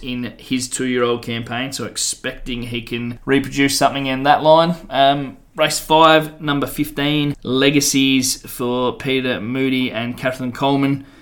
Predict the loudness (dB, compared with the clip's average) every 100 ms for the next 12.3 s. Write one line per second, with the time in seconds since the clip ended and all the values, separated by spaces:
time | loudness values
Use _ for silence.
0 | -20 _ -2 0 0 2 2 2 0 0
1 | 0 2 2 2 4 4 4 0 -2 -4
2 | -2 0 0 -2 -4 -4 -2 -2 -2 0
3 | -2 -2 -2 -2 0 0 0 -2 -4 -4
4 | -4 -2 -4 -2 0 0 -2 -6 -8 -8
5 | -6 -6 -6 -6 -2 0 2 0 0 2
6 | 0 -2 -2 0 0 -2 -6 -16 -20 _
7 | -18 -8 -4 -2 2 2 0 -2 -2 -2
8 | -6 -2 2 4 6 2 0 0 2 2
9 | 2 2 2 -2 2 4 6 6 2 -2
10 | -14 -20 -12 -8 -4 0 2 2 2 4
11 | 4 2 -2 -12 -20 -20 -20 -6 0 2
12 | 2 -2 -6